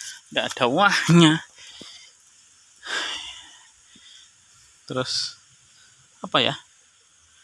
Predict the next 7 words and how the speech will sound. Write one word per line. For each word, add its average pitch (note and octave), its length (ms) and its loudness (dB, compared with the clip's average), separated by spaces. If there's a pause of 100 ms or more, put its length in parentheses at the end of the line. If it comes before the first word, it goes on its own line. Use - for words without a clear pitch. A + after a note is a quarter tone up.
(320)
Tidak D3 160 -4
ada C#3 160 0
perawatan C3+ 560 0
yang B2+ 240 0
ekstra E3+ 480 2
juga. D3+ 880 -4 (1400)
Hanya, C3 640 0